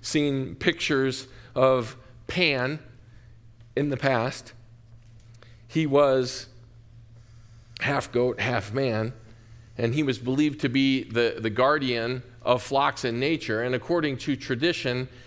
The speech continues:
Pan lived in a, a cave, uh, in, in the region of Caesarea Philippi. The modern name of this ancient city is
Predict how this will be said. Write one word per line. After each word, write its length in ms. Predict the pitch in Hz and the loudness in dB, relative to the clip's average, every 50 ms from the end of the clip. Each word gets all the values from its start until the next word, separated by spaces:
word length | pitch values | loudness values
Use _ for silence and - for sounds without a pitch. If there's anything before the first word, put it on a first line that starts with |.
| - - - - - - - - - | -20 -20 -20 -20 -20 -20 -18 -12 -6
Pan 540 | - 180 180 180 165 147 139 139 135 127 127 - - - - - - | -2 0 0 2 2 0 0 -2 -2 -6 -8 -12 -20 -20 -20 -14 -8
lived 540 | - 117 131 156 180 185 165 139 131 120 123 | -4 0 2 4 4 4 4 2 0 0 -2
in 500 | 131 - 131 131 135 131 131 127 123 127 - - - - - - - - - - - - - - | -2 0 0 0 0 -2 -2 -4 -4 -6 -10 -16 -20 -20 -20 -20 -20 -20 -20 -20 -20 -14 -6 -2
a, 60 | 117 | 0
a 200 | 123 - - 131 | 0 2 2 0
cave, 720 | 117 - - - 185 185 185 160 131 120 123 120 - - - - - - - - - - - - - - - - - - | -2 -2 -4 -2 0 0 2 2 0 0 -2 -4 -6 -10 -16 -20 -20 -20 -20 -20 -20 -20 -20 -20 -20 -20 -20 -20 -16 -10
uh, 300 | - - - 131 - 107 | -6 -4 -4 -4 -2 -2
in, 520 | 110 143 143 139 135 127 107 - - - - - - - | 0 0 0 0 -2 -6 -8 -12 -16 -20 -18 -18 -14 -10
in 360 | - 110 120 117 113 143 139 | -8 -6 -6 -4 -2 0 0
the 100 | 135 131 | 0 2
region 560 | 120 135 165 180 151 131 139 131 127 127 120 - - | 2 2 2 2 0 0 0 0 -2 -4 -6 -4 -2
of 140 | 135 127 110 | -2 -2 0
Caesarea 680 | - - 165 147 143 - 147 127 131 135 131 117 110 | 0 2 2 2 2 0 0 2 2 4 4 4 2
Philippi. 720 | 104 - - 165 165 151 131 - - 110 98 92 87 82 - - - - - - - - - - - - - - - - - - - - - - - - - - - - | 0 0 2 2 4 4 2 0 0 0 0 0 -2 -6 -10 -12 -18 -20 -20 -20 -20 -20 -20 -20 -20 -20 -20 -20 -20 -20 -20 -20 -20 -20 -20 -20 -20 -20 -20 -20 -8 -2
The 80 | - 127 | 0 2
modern 440 | 131 139 139 156 165 160 160 147 143 | 4 4 4 4 4 4 2 2 2
name 240 | 143 147 151 143 139 | 2 2 2 2 2
of 100 | 131 135 | 2 2
this 200 | 139 131 - - | 2 0 0 0
ancient 440 | 123 131 143 143 127 - 135 120 117 | 0 0 0 0 0 -2 -2 -2 -2
city 540 | - - 143 139 131 131 127 127 120 - - - - - | -2 0 2 2 2 2 0 0 -2 -4 -8 -18 -14 -4
is 400 | - 143 139 139 127 120 - - | 0 2 2 4 2 0 -2 -8